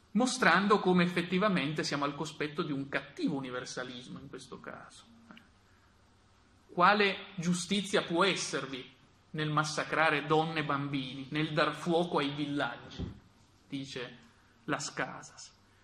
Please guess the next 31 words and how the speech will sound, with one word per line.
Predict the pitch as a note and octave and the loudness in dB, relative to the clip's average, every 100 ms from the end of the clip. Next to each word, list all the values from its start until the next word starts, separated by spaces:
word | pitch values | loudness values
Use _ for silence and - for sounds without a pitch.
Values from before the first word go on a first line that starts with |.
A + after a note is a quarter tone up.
| _ - | _ 0
"Ma | D3+ | 2
come | - A#3 F#3 | 4 2 4
possono | - A3+ - - C#3+ B2+ - - _ _ _ | 6 6 4 -4 -4 -4 -10 -18 _ _ _
i | G3+ F3+ | -10 -2
conquistadores | F3 E3+ D#3+ - D#3 D#3 E3 F#3 F#3 - | -2 0 -4 -2 0 2 2 2 0 -2
agire | - E3 D3+ F#3+ F3+ | 0 0 2 2 2
in | D#3 | 0
nome | E3 F#3 E3+ | 0 2 2
di | D3+ D3+ | 0 0
Dio | F3 F#3 G3+ G3+ - - | 2 2 2 -2 -8 -6
e | D3+ | -2
dire | E3+ G#3+ | 2 2
di | F3 - | 2 0
conoscere | E3 G3 G3+ E3 D#3 | 2 2 2 0 2
loro | G3 G#3 D#3+ | 4 4 4
il | C#3+ | 2
vero | D#3 D#3 D#3 | 2 2 2
Dio | E3 G3+ G3+ | 0 0 0
nella | D3 C#3+ | 0 0
misura | C#3+ D#3+ F3+ | -2 -2 -2
in | D3+ | -2
cui | E3+ F3 | -2 -2
agiscono | D3 D#3 F#3+ - E3+ C#3+ D3+ | -2 -2 -4 -4 -4 -4 -4
essi | G3+ G#3+ - G3+ | -2 0 0 0
per | F3+ E3+ - | 0 0 0
primi | G#3 A3+ D#3 C3 - - _ _ | 0 2 0 -2 -10 -18 _ _
contro, | - E3+ D3+ D3+ D3+ C#3 C3+ - - - - - | 0 2 4 2 2 0 -2 -10 -18 -18 -18 -10
eh, | D3+ D3 | -10 -4
ogni | E3 E3+ E3 D#3 | 2 2 2 2
volontà | D3 C#3 C#3 D3 C3+ - - - | 2 2 2 2 2 0 -10 -12
divina?". | E3+ D#3+ C#3 - C3 - | -6 -4 -4 -8 -12 -18